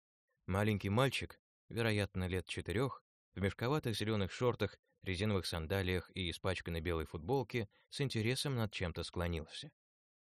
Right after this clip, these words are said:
Он пытался поддеть это ногой, затем присел и протянул руку.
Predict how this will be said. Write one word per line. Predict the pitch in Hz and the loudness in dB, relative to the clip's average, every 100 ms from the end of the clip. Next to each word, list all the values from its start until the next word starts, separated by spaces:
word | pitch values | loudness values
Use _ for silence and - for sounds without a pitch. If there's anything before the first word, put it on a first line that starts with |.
| _ | _
Он | - 165 | 0 0
пытался | 165 147 139 120 | 0 0 0 0
поддеть | - 104 95 101 | 2 2 4 2
это | 92 92 | 2 0
ногой, | 90 87 143 170 - _ - | 2 2 2 2 -4 _ -4
затем | 87 - 95 | -2 0 0
присел | 82 85 - 139 | 0 -2 0 -2
и | - 101 | -2 -4
протянул | 90 85 87 85 | -4 -4 -2 -2
руку. | 78 71 - - | -2 -4 -8 -14